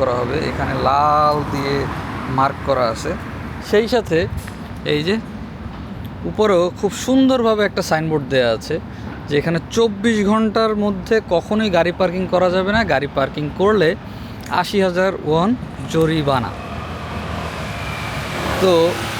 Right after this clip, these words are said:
এই সাইনবোর্ডটা হলো ওই পাশে লেখা, আর আমি আসছি, আসতাম হলো এই পাশ থেকে, যার কারণে আমার চোখে ওই সাইনবোর্ডের লেখাটা পড়ে নাই।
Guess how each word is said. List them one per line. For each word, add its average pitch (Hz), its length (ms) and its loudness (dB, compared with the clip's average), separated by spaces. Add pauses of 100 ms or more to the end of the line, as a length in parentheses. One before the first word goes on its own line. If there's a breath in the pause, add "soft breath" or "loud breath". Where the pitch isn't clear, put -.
এই 214 80 4 (100)
সাইনবোর্ডটা 214 520 2
হলো 226 140 4 (280)
ওই 247 100 4 (100)
পাশে 220 300 0
লেখা, 143 280 2 (240)
আর 135 100 2 (180)
আমি 175 140 0 (120)
আসছি, - 380 -4 (380)
আসতাম 165 320 -4
হলো 180 120 -2 (140)
এই 202 120 2
পাশ 180 180 2
থেকে, 143 140 -2 (100)
যার 165 220 4
কারণে 185 240 2 (120)
আমার 143 240 -2
চোখে 147 240 -4
ওই 143 140 -4
সাইনবোর্ডের 135 480 -2
লেখাটা 131 260 -2 (120)
পড়ে 202 260 2
নাই। 135 100 -2